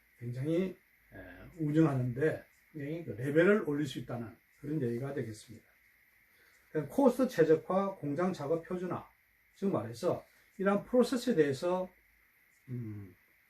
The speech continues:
옵티마이즈 그리고 디벨롭먼트 뭐 이런 것을 가능하기 때문에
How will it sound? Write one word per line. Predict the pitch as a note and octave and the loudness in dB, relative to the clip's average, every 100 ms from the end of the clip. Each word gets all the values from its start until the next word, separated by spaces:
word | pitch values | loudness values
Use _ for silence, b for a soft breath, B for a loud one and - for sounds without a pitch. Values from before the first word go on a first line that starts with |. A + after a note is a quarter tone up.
| _ _ - - b b | _ _ -20 -20 b b
옵티마이즈 | F3 E3+ G#3 G3+ G3+ C#3+ A2 _ _ _ _ _ _ _ - | -2 2 6 6 6 2 -8 _ _ _ _ _ _ _ -10
그리고 | C#3 C#3+ F#3 A3+ - _ - | -4 0 0 -2 -10 _ -8
디벨롭먼트 | B2+ D#3 D#3+ B2+ A2 - - _ _ _ | 0 2 2 0 -6 -14 -20 _ _ _
뭐 | D#3+ | -2
이런 | F#3 A3+ A3 | 4 6 6
것을 | D3+ B2+ G#2 - | 4 2 -6 -14
가능하기 | - C3 C3+ D3 C3 B2 A#2 | -12 -6 -4 -4 -6 -8 -10
때문에 | A#2+ B2 E3 B2+ A2+ | -12 -10 -8 -8 -10